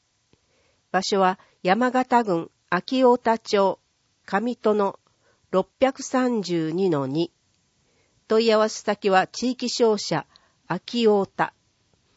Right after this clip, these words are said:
電話零八二六二八一八零零。ファックス零八二六二八一八四三。十六、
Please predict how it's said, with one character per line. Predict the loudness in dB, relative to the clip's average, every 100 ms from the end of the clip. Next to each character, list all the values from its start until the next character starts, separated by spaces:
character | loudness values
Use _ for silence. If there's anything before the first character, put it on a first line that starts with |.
| _ _
電 | 0 2 2
話 | 2 0 _ _ _ 0
零 | 2 2
八 | 0 -4 -4 -4
二 | -2 0
六 | -2 -4 -6 -10 _ _ _ _
二 | -6 -2 -2
八 | -2 -4 -6 -12 -14 _ _ -10
一 | -10 -6 -4
八 | -2 -4 -4 -4
零 | -2 -2 -2
零。 | -2 -4 _ _ _ _ _ _ _ _ _
フ | -2
ァ |
ッ | -2
ク | -8
ス | -2
零 | 2 2
八 | 0 -2 -2
二 | 0 0 0
六 | -2 -4 -8 -10 _ _ -8
二 | -2 0 0
八 | -2 -6 -12 -16 _ _ _ -16
一 | -12 -6 -4
八 | -4 -6 -6 -2
四 | -2 -4
三。 | -8 -4 -4 -4 -14 _ _ _ _ _ _ _ _ _ _ _ _ _ _ _ _ _ _ _ _ _ _ _ -6
十 | -2 2
六、 | 2 2 0 -2